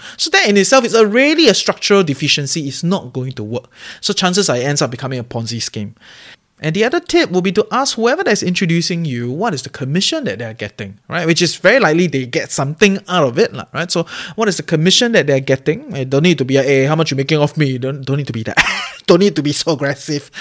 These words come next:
But you can ask, "Hey, how, so how much, uh, rebate are you getting? How much commission are you getting out of this?" Because like we have established, the more it takes to acquire the capital, the harder the capital has to work,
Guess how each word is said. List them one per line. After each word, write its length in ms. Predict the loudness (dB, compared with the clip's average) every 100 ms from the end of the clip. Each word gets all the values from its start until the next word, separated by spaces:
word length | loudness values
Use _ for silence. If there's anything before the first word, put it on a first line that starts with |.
| -12 -8 -2
But 100 | 0
you 60 |
can 80 | 0
ask, 100 | 0
"Hey, 140 | 0
how, 220 | 0 0 -2
so 120 | -2
how 120 | -2
much, 240 | -4 0
uh, 100 | 2
rebate 340 | 2 4 6 6
are 80 | 4
you 140 | 0
getting? 220 | 0 0
How 100 | 0
much 140 | -2 -4
commission 340 | -4 -4 -4
are 60 | -4
you 100 | -4
getting 220 | -6 -6
out 120 | -8
of 120 | -6
this?" 280 | -8 -8 -10 -12 -20 -18 -18 -20 _ _ _ _ _
Because 320 | -4 0 0 2
like 180 | 0
we 120 | 2 0
have 140 | 0
established, 800 | -2 -2 4 6 6 6 4 2 -2 -18 -2
the 100 | 0
more 540 | 0 2 4 6 4
it 160 | 2 -2
takes 300 | 0 0 2
to 100 | 2
acquire 460 | 0 0 2 6 6
the 60 | 4
capital, 640 | -2 -2 -2 4 4 4 0 -14
the 80 | -10
harder 640 | -10 -8 -4 2 4 4 4
the 120 | 2
capital 500 | 0 -2 -2 0 2
has 160 | 2 -4
to 100 | -4
work, 400 | 0 2 2